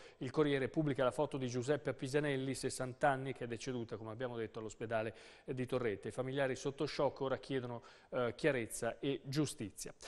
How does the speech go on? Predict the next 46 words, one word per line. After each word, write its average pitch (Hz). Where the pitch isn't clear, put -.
Restiamo 175
su 160
questa 156
pagina. 123
Acqua 147
pubblica, 127
Seri, 127
predica 143
bene 139
ma 131
razzola 135
male. 131
La 120
consigliera 139
di 127
Forza 127
Italia 131
Cucuzza 151
segnala 139
che 123
il 113
sindaco 131
si -
è 143
dileguato 143
nell'assemblea 127
consortile 143
del 147
Lato 113
prima 139
del 139
voto 135
decisivo. 131
C'è -
un 131
disegno 135
del 127
P 139
D 151
che 139
vorrebbe 127
dare 131
al 120
Comune 143
di 135
Pesaro 131